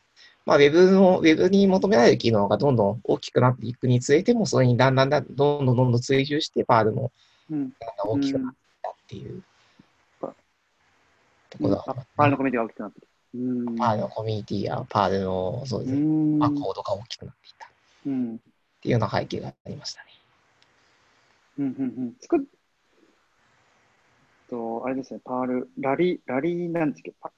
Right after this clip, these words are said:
Speaker 1: ラリーボールです。
Speaker 2: パール。あれ、ロール、プログラマーの三大美徳って言った人ですよね。ラリーボールさん。
Speaker 1: あ、そうです、そうです。
Speaker 2: うん。そのコミュニティに、そのラリーボールさんも来たりするんですか？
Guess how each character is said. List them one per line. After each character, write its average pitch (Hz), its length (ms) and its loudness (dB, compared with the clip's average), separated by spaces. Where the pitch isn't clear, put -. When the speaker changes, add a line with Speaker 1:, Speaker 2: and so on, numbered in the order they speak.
Speaker 1:
ラ 139 100 6
リ 156 120 8
ー 160 40 10
ボ 165 140 6
ー 120 160 -4
ル 117 40 -10
で 120 60 -12
す。 - 0 -
Speaker 2:
パ - 0 -
ー 113 120 -10
ル。 - 100 -18
あ 165 80 4
れ、 170 80 6
ロ 196 220 8
ー 185 40 4
ル、 135 320 0
プ 175 80 -8
ロ 175 120 0
グ 165 60 0
ラ 170 60 2
マ 165 80 2
ー 165 40 2
の 160 360 2
三 151 200 2
大 147 160 4
美 135 100 -4
徳 120 260 -2
っ 107 40 -8
て - 140 -20
言 113 80 -8
っ - 40 -10
た 117 80 -8
人 - 160 -16
で 98 80 -14
す - 40 -20
よ 127 60 -12
ね。 185 180 -10
ラ - 120 0
リ 131 80 2
ー - 20 2
ボ 147 100 4
ー - 40 -4
ル 117 60 -8
さ 110 80 -12
ん。 - 20 -14
Speaker 1:
あ、 - 40 -16
そ 110 40 -10
う - 20 -10
で - 20 -18
す、 - 40 -18
そ - 80 -20
う - 40 -10
で - 40 -12
す。 - 60 -20
Speaker 2:
う 165 40 -2
ん。 170 320 -2
そ 247 60 6
の 247 100 6
コ 247 100 6
ミ 269 100 10
ュ - 40 8
ニ 269 100 0
テ 294 80 2
ィ 277 160 6
に、 247 400 4
そ 208 80 2
の 190 140 2
ラ 175 120 8
リ 190 40 10
ー 220 40 10
ボ 233 40 10
ー - 40 8
ル 170 40 0
さ 131 100 -2
ん 117 60 0
も 117 160 -8
来 - 80 -20
た 170 100 2
り 127 180 -2
す - 60 -10
る 127 80 -4
ん 113 140 -4
で 101 80 -16
す - 60 -20
か？ - 60 -12